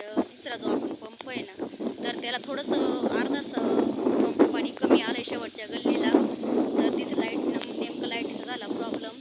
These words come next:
तर आता घरून पाणी न्यायचं एक हंडाभर. तर असा असता शेतकऱ्यांच्या जीवनाचा संघर्ष आणि लोकांना खूप सहज वाटतं व्हिडिओ काढणं, म्हणजे खूप सहज वाटतं. अ, काय शेतीतलेच व्हिडिओ आहे, शेतीला काय लागतं, शेती करायला काय लागतं, शेतकरी कशाने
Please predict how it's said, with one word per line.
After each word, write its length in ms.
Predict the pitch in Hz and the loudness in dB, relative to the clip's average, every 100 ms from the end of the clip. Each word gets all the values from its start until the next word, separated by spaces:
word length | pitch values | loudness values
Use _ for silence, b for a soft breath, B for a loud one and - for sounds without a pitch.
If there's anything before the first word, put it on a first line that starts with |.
| 247 | -10
तर 80 | |
आता 200 | 226 226 | -8 -8
घरून 340 | 240 285 277 254 | -8 -8 -8 -10
पाणी 200 | 247 247 | -10 -12
न्यायचं 260 | 233 233 | -14 -10
एक 160 | 262 214 | -8 -8
हंडाभर. 600 | - 233 226 220 247 240 285 - - - - - - | -10 -12 -10 -12 -10 -12 -12 -20 -20 -16 -14 -12 -10
तर 120 | 220 | -6
असा 380 | 226 226 - 233 | -4 -4 -4 -8
असता 200 | 220 247 | -8 -8
शेतकऱ्यांच्या 680 | 262 - - 233 233 240 | -8 -10 -10 -8 -8 -8
जीवनाचा 540 | 233 226 226 226 - 233 | -8 -8 -8 -10 -10 -12
संघर्ष 600 | - 254 254 262 254 285 233 - - - - - - | -10 -10 -8 -6 -6 -8 -8 -12 -12 -10 -10 -12 -8
आणि 460 | - - - - | -6 -6 -4 0
लोकांना 300 | - - 320 | 2 4 6
खूप 240 | - 320 277 | 6 8 10
सहज 340 | 285 294 - | 10 8 6
वाटतं 400 | 277 - - - | 4 2 2 2
व्हिडिओ 240 | - - - | 4 4 6
काढणं, 260 | 294 - | 8 8
म्हणजे 220 | - - | 8 4
खूप 220 | - - - | 4 4 4
सहज 320 | - - - | 2 0 -4
वाटतं. 360 | - - - - - - - - - 170 | -4 -6 -6 -8 -12 -8 2 6 6 4
अ, 100 | 226 | 2
काय 100 | 285 | 2
शेतीतलेच 520 | - - - - 277 | 2 2 0 0 0
व्हिडिओ 320 | - 233 - | 0 2 4
आहे, 100 | - | 6
शेतीला 380 | - - - 226 | 6 6 4 2
काय 140 | - | 2
लागतं, 340 | - - - - | 2 4 2 4
शेती 340 | - - - | 4 2 2
करायला 200 | 277 233 | 2 0
काय 180 | 233 233 | -4 -6
लागतं, 360 | 240 247 - 220 | -8 -10 -12 -10
शेतकरी 340 | 254 - 220 | -10 -10 -12
कशाने 580 | 226 254 285 240 - - | -10 -8 -8 -4 -4 -4